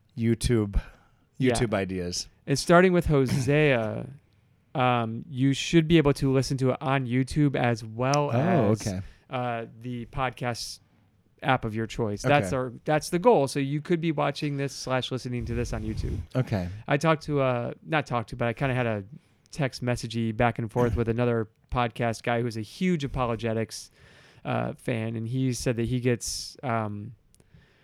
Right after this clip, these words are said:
Speaker 2: he's been around for a year, and because he's doing apologetics, which is a much bigger genre than Bible study, unfortunately, um, he's pretty much double the amount of listeners that we have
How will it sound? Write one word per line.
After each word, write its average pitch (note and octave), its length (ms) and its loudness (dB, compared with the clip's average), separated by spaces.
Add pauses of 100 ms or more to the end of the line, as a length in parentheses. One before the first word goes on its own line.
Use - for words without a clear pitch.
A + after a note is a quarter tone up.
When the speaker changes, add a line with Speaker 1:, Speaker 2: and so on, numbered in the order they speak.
(140)
Speaker 2:
he's E3+ 220 2
been F3+ 120 6
around D3 180 4
for C3+ 120 0
a B2+ 40 4
year, A#2 600 0
and A#2 240 -4
because A#2+ 260 0
he's C#3+ 160 0
doing C3 220 0
apologetics, A#2 640 -2
which A#2+ 160 -8
is A2 80 -6
a A#2 60 -2
much A2+ 260 -6 (140)
bigger A2 400 -2
genre A2+ 500 -4
than A2 140 -6
Bible A2 280 -4
study, C3 380 -4
unfortunately, C3 800 -6 (460)
um, A#2+ 580 -2 (240)
he's D3+ 760 -2 (680)
pretty A#3+ 160 8
much C#3 220 2 (160)
double D3+ 360 6
the B2+ 120 -2
amount B2+ 220 0
of A2+ 260 -8
listeners C3 340 -2
that A2 100 -4
we A#2+ 200 0
have D3 340 0